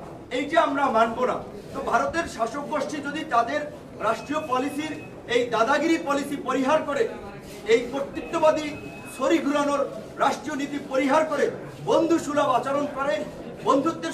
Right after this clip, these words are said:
সম্পর্ক করতে চায়, আমরা তাদের সাথে সম্পর্ক এগিয়ে নেব, আমরাও তাদের সাথে বন্ধুত্বের সম্পর্ক গড়ে তুলব। কিন্তু এই যে আপনাদের মাধ্যমেই আমরা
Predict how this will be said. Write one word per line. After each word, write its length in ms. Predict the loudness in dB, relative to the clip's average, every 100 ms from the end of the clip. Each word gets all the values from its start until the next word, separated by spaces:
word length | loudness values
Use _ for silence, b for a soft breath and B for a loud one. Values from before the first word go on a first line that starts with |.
| -4
সম্পর্ক 360 | -4 -2 -4 -4 -8
করতে 220 | -8 -8 -2
চায়, 180 | -2 -2 -6 -14 -2 0
আমরা 160 | 2 2 2
তাদের 200 | -2 -4
সাথে 160 | -6 -6 -4
সম্পর্ক 360 | -4 -4 -4 -4 2 2
এগিয়ে 220 | 4 0
নেব, 120 | 4 4 4 -2 -6 2
আমরাও 300 | 4 6 6 4
তাদের 200 | 0 -2
সাথে 160 | -4 -4
বন্ধুত্বের 420 | -4 -4 -8 -8 -8
সম্পর্ক 360 | -8 -6 -8 -4 -6 -6 -12 -2
গড়ে 180 | 2 4 2
তুলব। 160 | -4 -6 -6
কিন্তু 240 | -8 -6 -8 -8 -12 -6 0
এই 80 | 0 0
যে 80 | -2 -2 -2
আপনাদের 360 | -4 -2 -2 -2 0
মাধ্যমেই 420 | -2 -2 -2 0
আমরা 160 | 2